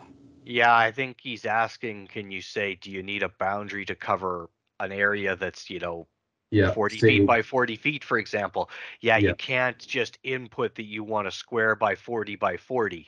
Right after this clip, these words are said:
Speaker 1: unfortunately.
Speaker 2: Yeah, the closest thing you can get is there's a measuring tool. Uh, you can see it here on the far right. I'm in my land tab. I've created a boundary.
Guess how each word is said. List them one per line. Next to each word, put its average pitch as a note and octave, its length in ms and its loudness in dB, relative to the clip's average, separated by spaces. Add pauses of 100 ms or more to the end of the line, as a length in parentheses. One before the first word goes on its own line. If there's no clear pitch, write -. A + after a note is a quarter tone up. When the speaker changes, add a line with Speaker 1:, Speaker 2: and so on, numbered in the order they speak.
Speaker 1:
unfortunately. F#2 680 -8 (360)
Speaker 2:
Yeah, G2+ 280 4
the F#2+ 100 2
closest B2+ 540 6
thing B2 160 8
you A#2+ 120 8
can G#2+ 180 2
get G#2+ 360 6
is G2 160 0
there's A2 260 8
a G#2+ 40 6
measuring G#2 540 2
tool. A2 540 2 (200)
Uh, F2+ 220 -2
you F2+ 140 0
can F2+ 180 -4
see F#2+ 260 0
it F2+ 80 0
here F#2 460 2 (200)
on F2+ 120 -4
the E2 80 -6
far G2+ 320 2
right. A2 420 8
I'm F2+ 140 -2
in F2+ 100 -2
my F2+ 140 0
land G2 360 6
tab. G2 400 4
I've F#2+ 160 0
created F#2+ 320 4
a F#2 40 2
boundary. F#2 520 2